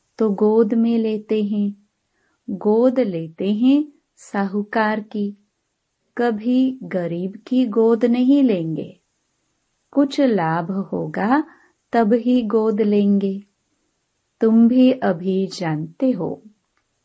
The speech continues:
हम ईश्वर के बने हैं,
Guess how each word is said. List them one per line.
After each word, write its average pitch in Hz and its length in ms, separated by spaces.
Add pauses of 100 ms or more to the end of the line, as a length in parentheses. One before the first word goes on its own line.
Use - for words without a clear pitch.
(560)
हम 180 380 (460)
ईश्वर 226 520
के 254 240
बने 165 440
हैं, 240 420